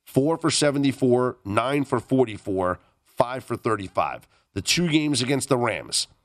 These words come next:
seven for sixty-one and six for thirty-nine. So he has gone over the thirty-eight and a half both times against the Rams. The last three games to end the season, he has rushed the ball for over that yardage.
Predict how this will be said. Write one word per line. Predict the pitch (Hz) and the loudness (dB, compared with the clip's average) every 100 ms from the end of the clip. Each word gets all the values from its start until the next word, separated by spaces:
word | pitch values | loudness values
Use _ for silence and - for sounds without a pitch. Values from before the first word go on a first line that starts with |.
| _ - | _ -6
seven | - - 135 143 165 | -2 0 0 0 0
for | 165 | 0
sixty-one | - 170 - 175 170 147 135 135 135 _ _ _ _ _ - | 2 0 -2 -2 2 2 2 -2 -4 _ _ _ _ _ -4
and | 113 117 113 113 110 - - _ _ | -4 -2 -4 -2 -4 -6 -10 _ _
six | - - - 147 - - - | -2 -2 0 -2 -2 -4 -2
for | 127 | -4
thirty-nine. | - 123 113 107 90 64 - _ _ _ _ _ - | 2 0 2 0 0 -4 -10 _ _ _ _ _ -4
So | - 90 | -2 2
he | 131 165 | 4 4
has | 135 | 2
gone | 143 143 143 | -2 0 2
over | 143 139 131 | 0 2 0
the | - | 0
thirty-eight | 135 139 139 143 | 0 2 2 -2
and | 196 | -4
a | 117 | -4
half | 113 113 - _ _ _ _ _ | -4 -4 -8 _ _ _ _ _
both | 123 147 - | 0 0 -4
times | 131 139 135 | -2 -2 -2
against | 117 131 123 | -2 -4 -2
the | 127 | -2
Rams. | 120 107 104 107 - _ _ _ - | 0 -2 -4 -4 -6 _ _ _ -8
The | |
last | 92 107 131 - - | -2 -2 -2 -8 -4
three | 143 135 | -2 0
games | 131 131 120 | 0 0 -2
to | - | -2
end | 127 123 | 0 0
the | |
season, | 107 120 110 110 110 107 _ _ | 0 0 0 0 -2 -4 _ _
he | - 120 | 0 2
has | 117 | 2
rushed | 92 120 120 - | 2 0 -2 -4
the | 101 | -2
ball | 110 113 110 | 0 0 0
for | - 98 98 | -2 -2 0
over | 120 127 120 127 123 | 0 0 0 -2 -2
that | 98 107 - | -2 -2 -2
yardage. | 98 110 110 98 101 104 | -2 0 0 -2 -4 -6